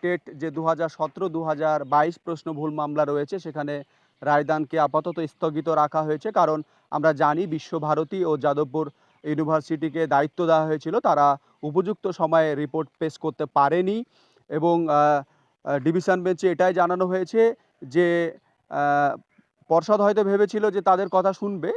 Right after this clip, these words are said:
এর আগের ভিডিওতে আমি বলেছি, কিন্তু পর্ষদের কথা বা পিটিশনার যে অ্যাডভোকেট ছিলেন তাদের কারো কথাই কিন্তু শোনা হয়নি। আহ, ডিভিশন বেঞ্চ যেটা নির্ধারণ করবে সেটাই শেষ কথা। তবে যারা টেট দু হাজার সতেরো ও দু হাজার বাইশ প্রশ্ন ভুল মামলায়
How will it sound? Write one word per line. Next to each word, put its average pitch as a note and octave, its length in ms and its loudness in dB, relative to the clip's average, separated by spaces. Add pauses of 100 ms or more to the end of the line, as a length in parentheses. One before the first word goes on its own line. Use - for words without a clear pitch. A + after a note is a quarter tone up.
এর D#3 160 -2
আগের D#3+ 220 2
ভিডিওতে E3 340 -2
আমি E3 140 -2
বলেছি, F3 440 -2
কিন্তু F3+ 200 -6
পর্ষদের D#3+ 500 -2
কথা D#3+ 280 0
বা D#3+ 140 2
পিটিশনার D#3+ 560 -4
যে D#3+ 120 -2
অ্যাডভোকেট D3+ 520 -2
ছিলেন D#3 200 -6
তাদের D3+ 260 0 (320)
কারো D3+ 260 4
কথাই F#3 360 0
কিন্তু F3 420 -6
শোনা D#3+ 320 -2
হয়নি। D#3 400 -2 (480)
আহ, D#3 360 2
ডিভিশন F#3 440 -2
বেঞ্চ F#3 180 0
যেটা E3+ 180 0
নির্ধারণ E3 460 -2
করবে E3 280 -4
সেটাই D#3 280 -2
শেষ D#3+ 260 -8
কথা। F3 380 2 (640)
তবে A3 440 4 (240)
যারা D#3+ 600 4
টেট F3+ 180 -2 (180)
দু D#3 140 -8
হাজার D#3+ 260 0
সতেরো E3 380 -6
ও F3+ 120 -4
দু D#3 160 -4
হাজার D#3 280 2
বাইশ D#3 380 2
প্রশ্ন E3 320 -6
ভুল D#3 180 -4
মামলায় D#3 520 0